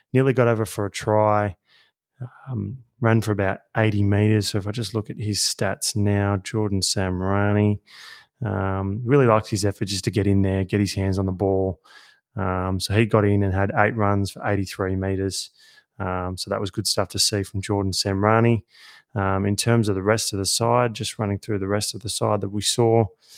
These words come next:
um, Harry Hayes, I, th-, I liked some of his efforts. Uh, rangy back row on the right edge, he looked pretty handy. Bailey Hay-, Haywood was probably the standout for the game, considering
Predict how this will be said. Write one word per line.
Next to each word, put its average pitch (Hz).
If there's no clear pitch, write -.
um, 95
Harry 101
Hayes, 104
I, 101
th-, 135
I 123
liked 107
some 107
of 98
his 110
efforts. -
Uh, 98
rangy 101
back 101
row 101
on 101
the 98
right 101
edge, 104
he 104
looked 101
pretty 95
handy. 101
Bailey 123
Hay-, 95
Haywood 104
was -
probably 135
the 123
standout 101
for 107
the 95
game, 101
considering 98